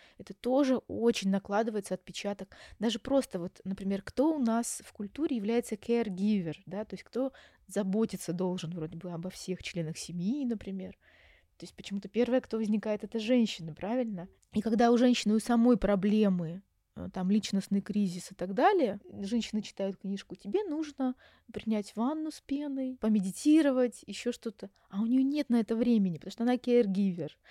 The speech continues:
И у нее тре-, вторая и третья, э, смена рабочая.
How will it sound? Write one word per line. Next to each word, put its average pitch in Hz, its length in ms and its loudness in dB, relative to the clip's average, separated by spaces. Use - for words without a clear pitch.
И 190 80 -2
у 214 40 6
нее 220 160 6
тре-, 240 420 4
вторая 226 680 4
и 208 380 -2
третья, 196 680 -2
э, - 180 -12
смена 190 480 2
рабочая. 175 540 -6